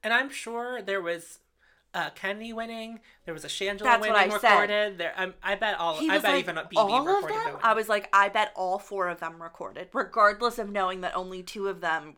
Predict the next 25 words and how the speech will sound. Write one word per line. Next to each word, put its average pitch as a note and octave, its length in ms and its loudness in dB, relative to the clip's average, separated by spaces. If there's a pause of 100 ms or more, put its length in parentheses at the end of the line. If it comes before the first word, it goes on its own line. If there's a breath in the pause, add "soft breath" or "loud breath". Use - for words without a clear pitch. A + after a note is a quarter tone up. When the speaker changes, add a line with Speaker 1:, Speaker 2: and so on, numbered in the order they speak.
Speaker 2:
were F3+ 180 -8
in E3+ 140 -8
the D#3+ 60 -10
top." D#3+ 420 -2 (400)
Speaker 1:
Yeah. D#3+ 160 -14 (180)
Speaker 2:
All F#3+ 280 2
of F3+ 120 -4
them F3+ 160 -6
probably E3+ 540 -4
held F3 260 -4
the E3+ 80 -16
scepter, D#3 460 -6
and G3 180 -2
I F#3 80 0
think G3 240 -10
that's G3+ 160 -6
why G3 160 0
they F#3 140 -8
don't F3 340 -6
record E3+ 380 -8
them E3 120 -18
with D#3+ 160 -14
a D#3+ 40 -16
crown D#3 440 -10
on. A2+ 300 -10